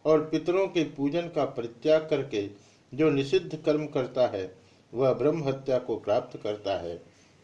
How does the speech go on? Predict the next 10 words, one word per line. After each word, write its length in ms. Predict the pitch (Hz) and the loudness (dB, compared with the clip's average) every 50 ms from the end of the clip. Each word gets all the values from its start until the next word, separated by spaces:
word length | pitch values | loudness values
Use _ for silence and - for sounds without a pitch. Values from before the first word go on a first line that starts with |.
| _ - | _ 2
जो 180 | 127 143 147 143 | 4 4 4 4
भगवान 480 | 143 131 117 123 127 131 135 131 123 | 2 -2 -2 0 0 0 0 0 -2
ऋषिकेश 760 | 110 135 135 - 175 175 165 165 170 160 151 143 147 - - - - - - - - - - - - - - - - - - - | -4 -6 -2 2 2 2 4 4 6 6 6 4 4 -2 -12 -18 -20 -20 -20 -20 -20 -20 -20 -20 -20 -20 -20 -20 -20 -14 0 0
तथा 260 | 170 165 175 170 165 | 2 4 6 6 6
उनके 440 | 151 131 160 160 165 160 160 170 156 | 6 4 4 2 2 2 4 4 4
मंत्रोपासकों 1120 | 139 139 139 143 151 147 147 170 180 185 180 180 156 135 131 131 - - - - 185 185 | 4 4 2 2 2 0 2 4 4 4 6 6 6 6 6 4 2 -4 -4 -2 -2 -2
की 160 | 180 - 165 | 0 0 0
निंदा 400 | 139 123 120 127 143 151 175 180 | 2 2 0 0 0 0 0 0
करता 400 | 180 170 156 135 - 135 127 117 | 2 2 0 0 2 2 2 2
है, 240 | - - 95 90 - | 2 2 0 -2 -2